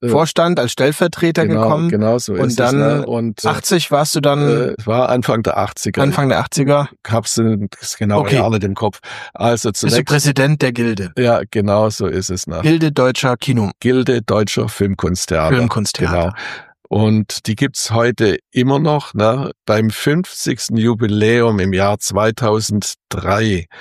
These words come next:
Speaker 1: konnte ich erreichen, dass die Gilde fusionierte mit der A G Kino, Arbeitsgemeinschaft Kino,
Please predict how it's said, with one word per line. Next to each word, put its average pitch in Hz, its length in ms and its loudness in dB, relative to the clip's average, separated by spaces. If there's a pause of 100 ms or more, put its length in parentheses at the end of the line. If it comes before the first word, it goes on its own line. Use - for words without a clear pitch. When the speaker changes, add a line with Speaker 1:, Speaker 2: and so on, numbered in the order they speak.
(300)
Speaker 1:
konnte 120 360 0
ich 104 220 -2
erreichen, 107 760 0
dass 101 240 0
die - 140 -6
Gilde 120 680 0
fusionierte 110 920 0
mit 104 260 0
der 92 300 0
A 117 240 0
G 107 280 -2
Kino, 110 380 0
Arbeitsgemeinschaft 101 1040 -2
Kino, 135 340 2